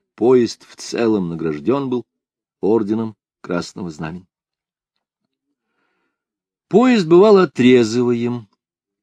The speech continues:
подвергался обстрелам и воздушным налетам. Не мудрено, если его окутала легенда, сотканная из уже одержанных побед и из домыслов воображения.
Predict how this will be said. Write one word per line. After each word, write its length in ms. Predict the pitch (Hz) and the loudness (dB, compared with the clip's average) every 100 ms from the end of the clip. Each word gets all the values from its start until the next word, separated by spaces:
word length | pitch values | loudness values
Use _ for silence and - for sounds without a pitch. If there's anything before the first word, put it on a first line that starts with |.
| _ | _
подвергался 600 | 101 104 113 143 147 165 | 0 2 2 2 0 0
обстрелам 720 | 95 - - 101 113 151 143 | -2 -6 -4 2 2 2 -2
и 40 | |
воздушным 500 | 92 80 85 - 87 | -4 -4 -6 -8 -8
налетам. 500 | 82 82 85 - 135 - _ _ _ _ _ _ _ _ _ | -6 -2 -2 -2 -10 -20 _ _ _ _ _ _ _ _ _
Не 100 | - | -4
мудрено, 720 | 123 135 143 131 110 127 170 185 | 0 4 4 4 4 4 2 2
если 320 | 165 - 117 | 2 0 -2
его 260 | 101 95 | 0 0
окутала 460 | 95 - 127 139 110 | -2 -2 -6 -2 -2
легенда, 680 | 92 80 90 107 143 151 135 _ | -2 -2 0 0 0 -4 -6 _
сотканная 760 | - - 101 113 123 120 104 92 | -20 -4 0 0 0 -6 -4 -4
из 100 | 85 | -4
уже 400 | 85 95 101 107 | -2 0 2 0
одержанных 600 | 113 127 135 131 151 - | -2 -2 -4 -6 -12 -12
побед 380 | 156 147 143 - _ _ | -10 -6 -6 -8 _ _
и 140 | 85 80 | -8 -6
из 200 | 78 73 | -6 -4
домыслов 520 | 101 123 - 107 - | -2 -2 -8 -12 -10
воображения. 580 | 85 82 80 90 139 | -8 -6 -4 -4 -6